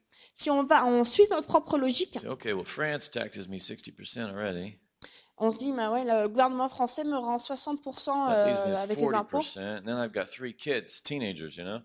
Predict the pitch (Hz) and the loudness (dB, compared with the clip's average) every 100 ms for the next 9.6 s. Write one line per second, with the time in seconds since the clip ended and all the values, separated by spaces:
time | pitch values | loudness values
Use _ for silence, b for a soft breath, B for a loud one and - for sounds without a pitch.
0 | - 240 240 262 277 254 254 269 277 277 | -6 -2 0 0 0 0 2 2 2 -4
1 | 220 - 285 330 330 254 240 285 254 - | -8 -2 0 0 -2 -2 -2 -4 -4 2
2 | 294 285 269 247 226 226 349 - 320 277 | 6 6 6 4 0 2 -2 4 4 4
3 | 247 339 - - 143 127 110 92 - - | 4 2 2 -4 -4 -6 -6 -8 -8 -6
4 | 113 113 104 107 123 139 _ 123 107 107 | -4 -4 -8 -10 -10 -12 _ -10 -8 -8
5 | 131 - 110 107 90 90 - - - 104 | -10 -8 -6 -4 -4 -10 -10 -18 -10 -8
6 | 101 - 110 107 - - 135 87 78 78 | -8 -6 -6 -6 -8 -10 -8 -8 -8 -4
7 | 87 123 - b b b 214 226 247 240 | -4 -4 -8 b b b 0 0 -2 -4
8 | 240 220 220 226 240 254 240 262 240 240 | -2 -2 -4 -2 -2 -2 -4 -4 -4 -4
9 | 254 240 220 226 294 | -2 2 2 2 0